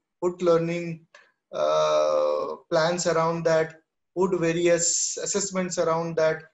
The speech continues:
involve both the groups as much as possible, take feedback, give feedback, uh, do peer evaluation, create, create a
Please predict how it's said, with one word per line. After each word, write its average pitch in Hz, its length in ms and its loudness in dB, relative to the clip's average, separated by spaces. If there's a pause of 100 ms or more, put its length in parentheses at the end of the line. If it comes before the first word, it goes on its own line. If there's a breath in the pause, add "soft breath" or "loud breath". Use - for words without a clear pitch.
(520)
involve 185 760 2 (100)
both 165 340 -2
the 170 180 2
groups 165 640 -4 (420)
as 156 220 0
much 165 220 -2
as 165 180 2
possible, 151 600 -2 (480)
take 190 280 2
feedback, 165 760 0 (600)
give 202 220 -2
feedback, 165 760 0 (640)
uh, 147 440 -2 (140)
do 185 640 0 (120)
peer 180 260 4
evaluation, 165 960 2 (1040)
create, 262 420 -2
create 233 460 -4
a 233 180 2